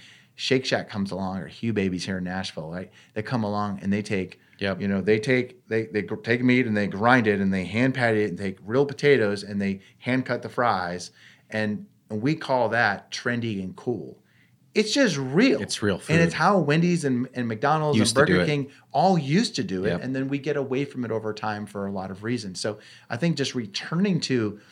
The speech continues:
Speaker 1: the fundamentals of doing things the real way, real food movement is really key.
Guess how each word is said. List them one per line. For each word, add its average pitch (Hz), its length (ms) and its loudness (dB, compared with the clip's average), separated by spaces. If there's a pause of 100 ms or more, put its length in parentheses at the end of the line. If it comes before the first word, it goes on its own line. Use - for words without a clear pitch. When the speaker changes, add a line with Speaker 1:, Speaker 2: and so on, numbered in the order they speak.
(160)
Speaker 1:
the 113 100 -6
fundamentals 123 680 0
of 98 240 -8
doing 170 260 2
things 139 240 -4
the 110 100 -6
real 104 380 -2
way, 90 460 -4
real 123 180 -2
food 117 300 -4
movement 98 260 -4
is 87 160 -8
really 95 240 -4
key. 98 320 -6